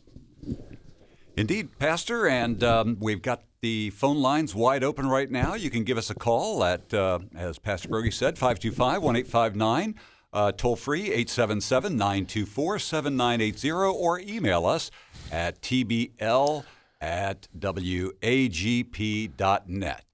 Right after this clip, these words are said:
Um, all right, uh, we're gonna go to our, um, messages that we've had here for the last several, uh, days, but, uh, it is indeed good to be back, Pastor. Uh, we've been,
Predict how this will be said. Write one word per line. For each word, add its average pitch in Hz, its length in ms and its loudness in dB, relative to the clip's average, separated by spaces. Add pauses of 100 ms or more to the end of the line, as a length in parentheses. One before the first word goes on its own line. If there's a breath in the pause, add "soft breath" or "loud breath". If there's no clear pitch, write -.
(100)
Um, 76 280 -8 (480 soft breath)
all 220 120 -2
right, 143 320 0
uh, 104 280 2
we're 117 100 -4
gonna 117 140 -4
go 117 140 0
to 113 340 -4
our, 104 680 2
um, 87 540 -8 (380)
messages 156 680 -2
that 120 180 0
we've 107 200 -4
had 117 240 0
here 127 200 -4
for 147 120 -8
the 120 80 -2
last 117 280 2
several, 110 440 -2 (400 soft breath)
uh, 98 140 -4
days, 117 440 -2
but, 123 380 -2
uh, 120 60 0
it 107 220 0
is 139 240 -2
indeed 135 400 -2
good 147 200 -2
to 117 40 -10
be 123 120 0
back, 123 300 2
Pastor. 110 640 -2
Uh, 95 80 0
we've 95 220 -4
been, 101 300 -4